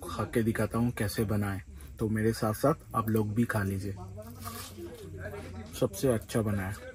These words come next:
एकदम best, बढ़िया, लाजवाब। Hi guys, अभी time हो रहा है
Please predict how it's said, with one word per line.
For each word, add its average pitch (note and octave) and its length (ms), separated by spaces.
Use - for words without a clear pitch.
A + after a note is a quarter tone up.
एकदम B2 400
best, G2 300
बढ़िया, G#2 400
लाजवाब। G2 560
Hi C3 200
guys, C3+ 280
अभी A#2 360
time B2+ 280
हो B2 120
रहा A#2+ 120
है B2+ 120